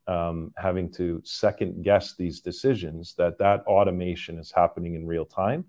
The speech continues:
So as jobs are changing, skills are changing, and, and labor economies are changing,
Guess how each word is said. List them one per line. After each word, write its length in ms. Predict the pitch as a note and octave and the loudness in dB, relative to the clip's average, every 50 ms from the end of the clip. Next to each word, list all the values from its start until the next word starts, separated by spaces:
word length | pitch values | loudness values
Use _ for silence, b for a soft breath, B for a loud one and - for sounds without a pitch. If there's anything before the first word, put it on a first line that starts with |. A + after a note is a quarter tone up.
| b b b b b b _ | b b b b b b _
So 220 | - - A2 G2+ | 0 2 4 4
as 480 | - - A#2 B2 C3+ C#3+ D3 C3+ A#2+ - | 4 4 4 4 4 4 2 0 -4 0
jobs 420 | - A2 G#2 G#2+ G#2+ G#2+ G#2 - | 4 8 10 10 10 8 6 0
are 80 | F#2 E2 | -6 -6
changing, 640 | - - - G2+ F#2+ F#2 F#2 F2+ F#2 F#2 F2+ F2+ F2 | -6 -6 -4 -4 -2 -2 -4 -4 -4 -4 -4 -4 -6
skills 560 | F2 - - - - F#2+ G2 G2+ G2+ F2+ F2 | -8 -10 -10 -6 -2 -2 0 -2 -2 -4 -6
are 80 | E2 | -8
changing, 680 | D2+ - - F#2+ F#2 F2+ F2+ E2+ E2 F2 F2 E2+ E2+ E2+ | -10 -10 -8 -6 -4 -4 -4 -4 -4 -4 -6 -4 -6 -6
and, 200 | E2 E2 D#2 - | -6 -8 -10 -8
and 240 | - F#2 F2 F2 D#2+ | -8 -6 -6 -4 -2
labor 300 | D#2+ G2+ A#2+ A2 G#2+ F#2+ | 2 2 2 4 4 4
economies 540 | F2+ D#2+ - - E2+ E2 E2 E2 E2 D#2 - | 4 2 0 -2 -4 -2 -2 -4 -6 -6 -8
are 80 | E2+ D2+ | -10 -12
changing, 500 | - - E2 D#2+ E2 D#2 D#2 D#2+ D#2+ | -12 -12 -12 -12 -12 -12 -12 -16 -18